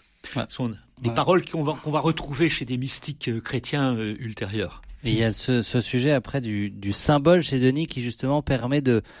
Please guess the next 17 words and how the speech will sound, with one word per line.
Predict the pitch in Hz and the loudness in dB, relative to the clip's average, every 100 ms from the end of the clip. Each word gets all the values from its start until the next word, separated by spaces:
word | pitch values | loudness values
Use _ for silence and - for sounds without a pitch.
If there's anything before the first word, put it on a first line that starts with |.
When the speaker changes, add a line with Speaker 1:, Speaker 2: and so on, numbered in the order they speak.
| - - _ - | -20 -20 _ -2
Speaker 1:
progresser, | 120 160 151 139 151 135 - 170 | 2 4 2 2 2 2 2 0
de, | 151 131 | 2 0
d'essayer | 120 113 113 143 - 156 156 | 0 -6 -2 0 2 2 4
de | 139 | 2
dire | 120 - 170 - | -2 0 0 0
quelque | 165 151 - | -2 -4 -2
chose | 143 - 156 | -2 2 2
du | 135 135 | 2 2
mystère | 143 135 165 151 | 2 2 -2 -2
tout | 135 135 | -4 -4
en | 127 | -2
reconnaissant | 127 135 131 - 139 | 0 -2 -4 -2 -4
qu'on | 131 | -2
ne | 120 | -4
le | 120 | -4
dit | 117 123 | -6 -2
pas. | 143 | 0